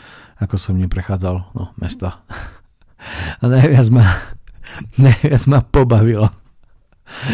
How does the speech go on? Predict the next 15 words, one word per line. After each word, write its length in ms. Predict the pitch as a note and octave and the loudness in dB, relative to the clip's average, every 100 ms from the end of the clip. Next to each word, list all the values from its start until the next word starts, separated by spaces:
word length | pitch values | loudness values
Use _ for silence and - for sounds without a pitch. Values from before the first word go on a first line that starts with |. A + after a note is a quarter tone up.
| - | -4
keď 160 | C3+ | -4
som 200 | - A2 - C#3 | 0 -2 0 -2
išiel 320 | - C3 B2+ - | 0 0 0 -2
okolo 400 | C#3 A#2 C#3 C3 | -10 -6 -2 -2
cintora, 640 | - - B2+ A2+ A2 G#2 A2 _ _ _ _ - - B2 G3+ - | -2 -4 -4 -2 -2 0 -2 _ _ _ _ -20 -14 -8 -6 -2
kde 240 | A#2+ B2 | 0 0
predávali 640 | B2 B2 B2+ B2+ B2 B2+ B2 - - - _ | 0 2 2 2 2 4 2 2 -6 -20 _
<laughs> 320 | _ _ - | _ _ -12
sviečky 960 | - C#3 A#2+ C#3 C#3 - - D3 C#3+ _ _ _ _ _ _ _ _ _ _ _ _ - A#2+ C#3 C#3+ - - F2+ - - - | -6 -2 2 4 2 -2 0 0 0 _ _ _ _ _ _ _ _ _ _ _ _ -18 -10 -8 -6 -6 -2 -2 -4 -12 -6
a 80 | - | -2
so 140 | A2 B2+ | 0 0
sviečkami 720 | - D3 B2+ - - D#3+ B2+ | 2 2 2 -2 -4 -2 -2
predávali 640 | A#2 C3 C3 B2+ C3 B2+ | -2 -2 0 2 2 2
aj 140 | B2 A#2+ | 2 2
jatra. 520 | A#2+ B2 C#3+ C3+ C3 | 2 2 0 -2 -2